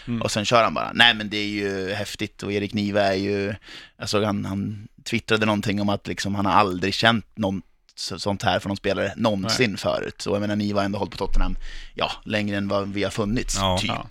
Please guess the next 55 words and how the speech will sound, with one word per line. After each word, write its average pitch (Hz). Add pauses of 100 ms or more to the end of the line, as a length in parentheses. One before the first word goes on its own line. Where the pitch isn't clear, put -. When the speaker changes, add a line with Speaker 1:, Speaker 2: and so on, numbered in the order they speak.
Speaker 2:
Så -
att -
det 101
säger 104
någonting. 104
Det 101
är 101
ju 95 (840)
nej, -
jag -
vet -
inte. -
Han 107
är 147
inte -
så -
mycket 170
skadad 127
heller, 233 (240)
eller? 139 (260)
Speaker 3:
Nej. 98
Speaker 1:
Nej, 135
inte 135
längre 143
period 123
i 110
alla 107
fall. 104
Han 117
är 117
borta 117
tre 107
veckor 107
och 98
lite 98
sånt 101
här. 101 (340)
Men, 107
eh, 107
inga 107
längre 110
perioder. 101
Och 107
då 120 (760)
tänkte 123
vi 123
ska 117
ta 139
upp 151
det 123
här. 107
Är 143
det 170
här 143
den 110